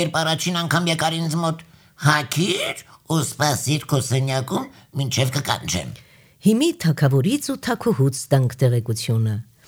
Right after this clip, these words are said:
Speaker 2: Թագավորն ու թագուհին երիտասարդ իշխանին հետները առնում են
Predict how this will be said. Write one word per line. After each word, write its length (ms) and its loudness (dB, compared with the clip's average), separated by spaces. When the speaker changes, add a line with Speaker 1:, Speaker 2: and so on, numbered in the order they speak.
Speaker 2:
Թագավորն 480 4
ու 40 2
թագուհին 540 2
երիտասարդ 640 0
իշխանին 500 2
հետները 540 0
առնում 460 2
են 80 -2